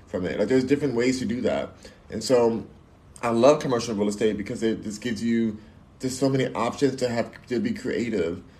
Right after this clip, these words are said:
with, um, with the commu-, community you're in. It helps you build up the community 'cause everybody's using these commercial properties. They're, like, open for the public. That's the whole point of commercial. It's not, like, pri-, it's not a private situation. It's,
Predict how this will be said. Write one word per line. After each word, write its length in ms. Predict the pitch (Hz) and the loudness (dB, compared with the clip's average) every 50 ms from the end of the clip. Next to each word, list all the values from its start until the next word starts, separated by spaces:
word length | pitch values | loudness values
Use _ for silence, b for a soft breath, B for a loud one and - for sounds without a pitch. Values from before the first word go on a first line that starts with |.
| B B B - | B B B -8
with, 400 | - 107 117 113 107 104 104 - - | -2 4 6 8 6 6 4 0 -2
um, 440 | 107 110 107 104 104 101 104 110 110 | -2 0 2 2 2 2 0 -2 -4
with 100 | 127 123 | -6 -4
the 80 | - 123 | -4 -4
commu-, 240 | 120 120 120 - | -4 -6 -8 -6
community 400 | - 139 127 135 151 147 - 131 | -4 -2 0 2 0 0 0 0
you're 160 | 113 107 101 98 | 0 2 2 2
in. 120 | 98 98 | 2 2
It 100 | 104 113 | 2 0
helps 220 | 123 135 135 - | 0 -2 0 0
you 60 | 139 120 | 0 0
build 260 | 101 117 117 120 120 | 2 4 4 4 4
up 120 | 120 101 | 2 2
the 60 | 107 | 0
community 380 | 104 113 117 127 156 139 113 101 | -4 -4 -4 -4 -2 -2 -2 -2
'cause 180 | 104 107 101 - | -2 -2 -4 0
everybody's 540 | - 110 143 170 165 147 135 120 117 98 | 0 2 2 4 4 4 4 4 2 0
using 300 | 107 113 110 104 113 104 | -2 -4 -4 -2 -2 0
these 200 | 101 104 101 101 | 0 0 0 0
commercial 600 | 101 - 113 104 101 98 101 - 104 90 95 92 92 - - - - - | -2 -2 -2 -2 -2 -2 0 -2 -2 -2 -2 -4 -6 -12 -18 -20 -8 -4
properties. 520 | - 185 196 - - - - - - - B B B B B B B - | -2 -2 -2 -2 -4 -6 -8 -10 -12 -14 B B B B B B B 2
They're, 140 | 113 123 | 4 4
like, 220 | 120 113 113 - - | 6 4 2 2 0
open 220 | 127 - 131 113 | 0 0 0 -2
for 80 | - - | -2 -2
the 80 | - | -4
public. 340 | 101 135 156 - - 80 85 | -2 -2 -2 -2 0 -2 -2
That's 140 | 101 110 107 | -2 -2 -4
the 80 | 123 120 | -4 -4
whole 120 | 120 113 | -4 -4
point 200 | 101 - 131 113 | -2 0 0 0
of 80 | 107 - | 0 -2
commercial. 420 | 110 110 110 113 113 - 98 78 | -2 -2 -2 -2 -2 -2 -2 -2
It's 120 | 98 98 | -2 -2
not, 160 | - 101 87 95 | -2 0 0 0
like, 200 | 101 98 - - | 0 -2 -4 -8
pri-, 140 | - 127 | -6 -6
it's 180 | - - 117 - | -4 -4 -4 -2
not 100 | 123 98 87 - | -2 -4 -4 -2
a 40 | |
private 260 | - 117 110 110 110 104 | 0 0 2 2 0 -4
situation. 500 | 123 110 - 110 110 107 101 104 113 95 | -6 -6 0 2 2 2 2 0 -4 -4
It's, 180 | 87 90 - | -6 -6 -10